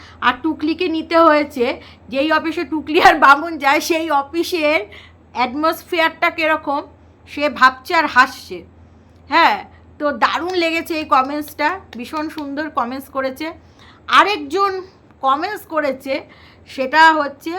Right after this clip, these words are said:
বলছে যে, "ভাবো টুকলি আর বামনকে যে নিয়েছে সেই অফিসারটা কীরকম।" সেটা তো আমি এর আগেও বলেছি। যাই হোক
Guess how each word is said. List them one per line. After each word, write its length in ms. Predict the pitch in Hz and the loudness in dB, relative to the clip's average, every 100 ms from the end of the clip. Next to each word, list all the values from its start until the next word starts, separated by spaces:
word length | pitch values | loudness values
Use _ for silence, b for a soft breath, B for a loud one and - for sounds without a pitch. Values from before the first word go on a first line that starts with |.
| 440 b b b - | -10 b b b -18
বলছে 720 | 208 262 302 294 349 294 311 - b - | -10 -4 -4 -4 -2 0 -2 -6 b -20
যে, 460 | 190 302 311 277 311 208 | -8 -2 0 0 -4 0
"ভাবো 400 | 262 285 311 311 | 2 2 2 0
টুকলি 380 | 311 285 294 | -2 -10 -6
আর 80 | 320 | -4
বামনকে 520 | 254 247 269 302 320 | 0 0 0 -6 -8
যে 200 | 254 294 | -8 -8
নিয়েছে 420 | 302 311 294 294 254 | -8 -6 -8 -8 -10
সেই 200 | 294 285 | -6 -2
অফিসারটা 640 | 233 233 269 277 262 269 | -2 -4 -4 -4 -4 -8
কীরকম।" 280 | 269 214 214 | -10 -10 -12
সেটা 180 | 254 262 | -14 -12
তো 80 | |
আমি 140 | 294 269 | -10 -10
এর 240 | 262 226 | -8 -6
আগেও 280 | 220 226 247 | -6 -8 -12
বলেছি। 420 | 180 - - - - b b b _ | -14 -18 -20 -20 -20 b b b _
যাই 280 | 202 320 359 | 4 4 6
হোক 160 | 381 | 2